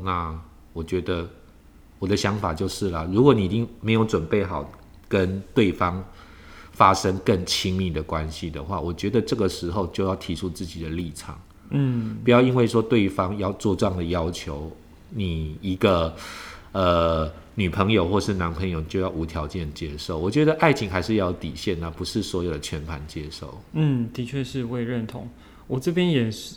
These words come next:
Speaker 2: 分享一下我自己之前的做法好了，就是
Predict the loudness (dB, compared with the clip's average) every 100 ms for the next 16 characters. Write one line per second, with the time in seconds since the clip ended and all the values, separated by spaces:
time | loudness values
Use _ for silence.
0 | -10 0 0 2 -2 -2 0 0 -2 -6
1 | -4 -6 -4 -6 -4 -6 -4 -6 -2 -2
2 | -2 -6 -6 -10 -10 -12 -16 -20 -4 -2
3 | 2 2 2